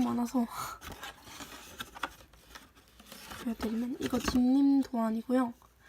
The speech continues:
줌제로 바뀌었어요. 제가 그 수학여행 때문에서 그런지 감기 걸렸는지 목이 나가서 목소리가 매우 안 좋습니다.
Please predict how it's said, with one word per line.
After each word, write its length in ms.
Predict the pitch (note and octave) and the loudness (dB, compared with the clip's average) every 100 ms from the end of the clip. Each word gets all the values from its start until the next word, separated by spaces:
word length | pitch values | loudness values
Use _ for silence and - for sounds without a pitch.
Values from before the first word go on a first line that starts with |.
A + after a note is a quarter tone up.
| - - - | -20 -20 -14
줌제로 500 | - B3+ B3+ C#4 C#4+ | 0 4 6 6 2
바뀌었어요. 520 | A#3 - A#3+ - - - _ - - - - - | 0 -2 -6 -6 -10 -12 _ -20 -20 -20 -20 -10
제가 720 | - B3+ B3+ B3 A#3+ A3+ A3+ - _ | -2 2 6 6 6 2 0 -6 _
그 140 | - | -8
수학여행 440 | - D#4+ D#4+ D4+ C4+ | -2 2 2 2 0
때문에서 680 | C4+ B3+ B3 A#3+ A#3+ A#3+ C4 D4 - | 0 2 0 -2 -2 -4 -4 -8 -10
그런지 440 | C4 A#3 A#3 B3 | -4 -2 -2 -4
감기 420 | - A#3+ B3 B3+ | -4 -2 0 -2
걸렸는지 840 | A#3+ A3+ A#3 A#3+ A#3 A3 C4+ A3+ G#3+ - - - - - - - _ | -2 -2 0 0 -2 0 0 0 -4 -16 -20 -20 -20 -20 -20 -20 _
목이 260 | A#3 A3+ A#3+ | -4 -2 0
나가서 500 | A#3 - A#3 C#4+ A#3+ - - - - _ - | 0 -2 -4 -2 -2 -4 -10 -12 -18 _ -20
목소리가 360 | - - B3+ A3+ | -6 0 0 0
매우 140 | A#3 G#3+ | 2 2
안 160 | G#3 | 2
좋습니다. 600 | A#3+ A#3 - A3+ A3+ - | 0 -2 -4 -4 -6 -12